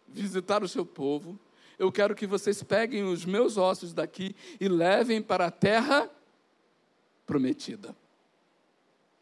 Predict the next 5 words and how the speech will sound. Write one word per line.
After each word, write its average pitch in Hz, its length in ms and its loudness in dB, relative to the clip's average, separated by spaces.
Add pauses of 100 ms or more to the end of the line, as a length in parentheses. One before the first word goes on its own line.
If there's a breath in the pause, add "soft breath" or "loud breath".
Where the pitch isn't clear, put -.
(920)
Dizer 190 640 6
que - 160 -2
Deus 196 380 8
se - 180 0
lembra 170 640 0